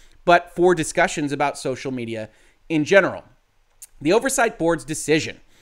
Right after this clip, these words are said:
As Facebook suspended Mister Trump's accounts indefinitely, the company must reassess this penalty. Within six months of the decision, Facebook must re-examine the arbitrary penalty. It must be consistent with Facebook's rules for severe violations,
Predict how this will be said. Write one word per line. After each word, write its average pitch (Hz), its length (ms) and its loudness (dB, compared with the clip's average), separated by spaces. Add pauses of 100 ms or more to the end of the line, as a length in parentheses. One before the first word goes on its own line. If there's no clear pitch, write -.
(260)
As 190 240 4
Facebook 214 380 -2
suspended 170 420 -2
Mister 196 220 -8
Trump's 175 240 -6
accounts 165 340 -6
indefinitely, 147 640 -4 (260)
the 208 80 -2
company 208 300 -2
must 175 300 0
reassess 147 480 -4
this 123 140 -16
penalty. 196 500 -4 (240)
Within 139 220 -4
six 160 240 -4
months 160 200 0
of 139 60 -8
the 135 60 -6
decision, 196 440 -6
Facebook 139 340 -6
must 127 180 -12
re-examine 156 640 -2
the 127 240 -10
arbitrary 139 560 -2
penalty. 131 500 -8 (260)
It 196 120 -6
must 165 160 -2
be 160 80 -2
consistent 196 580 -2
with 185 140 -6
Facebook's 156 340 -4
rules 147 400 0
for 165 120 -8
severe 147 360 0
violations, 160 720 0